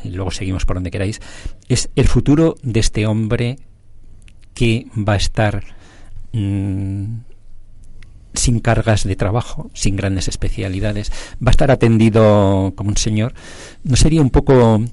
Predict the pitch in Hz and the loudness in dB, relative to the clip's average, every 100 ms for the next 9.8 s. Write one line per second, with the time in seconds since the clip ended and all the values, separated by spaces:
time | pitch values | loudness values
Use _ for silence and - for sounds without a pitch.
0 | - - - 127 113 113 110 110 104 104 | -12 -20 -4 2 4 6 6 4 2 0
1 | 107 104 110 123 127 123 127 113 107 104 | -2 -4 -6 -6 -6 -6 -2 -2 0 2
2 | - - 98 - 98 101 101 101 - 107 | 4 4 2 0 -2 0 0 -2 -4 -2
3 | 117 113 110 120 110 - 101 98 - 117 | 0 2 2 0 0 0 0 4 4 4
4 | 104 98 - 101 - 110 107 110 110 110 | 2 0 -2 -6 -4 -4 -2 -2 -2 -2
5 | 104 107 107 110 104 120 113 107 - - | -4 -4 -4 -2 2 4 4 2 -4 -10
6 | - - - - 120 117 - 131 - 117 | -14 -20 -6 0 2 6 6 6 4 4
7 | 110 - - 104 101 95 - 101 113 110 | 6 6 6 4 -2 -2 0 2 2 4
8 | 110 - - - - 104 98 113 131 127 | 2 -2 -18 -14 -4 -2 0 2 4 4
9 | 110 117 113 107 104 123 117 | 4 4 4 2 2 2 0